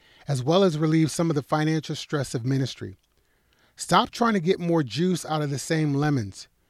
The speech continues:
You can make more lemonade if you just get more lemons. Now, hopefully these tips will help give you the breathing room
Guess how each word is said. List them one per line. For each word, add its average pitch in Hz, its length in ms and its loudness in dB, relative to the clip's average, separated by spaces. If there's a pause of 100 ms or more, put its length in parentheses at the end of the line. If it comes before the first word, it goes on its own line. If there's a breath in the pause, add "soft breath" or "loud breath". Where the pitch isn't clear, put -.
(360)
You 190 120 4
can 160 240 4
make 202 240 6
more 180 220 4
lemonade 139 600 4
if 160 120 0
you 156 140 -4
just 156 300 -2
get 143 160 -2
more 143 160 0
lemons. 147 540 -2 (1120 soft breath)
Now, 147 80 -2
hopefully 233 360 2
these 175 300 0
tips - 320 -4
will 135 80 0
help 156 260 0
give 139 240 0
you 139 120 -2
the 127 80 -2
breathing 147 420 2
room 117 400 -2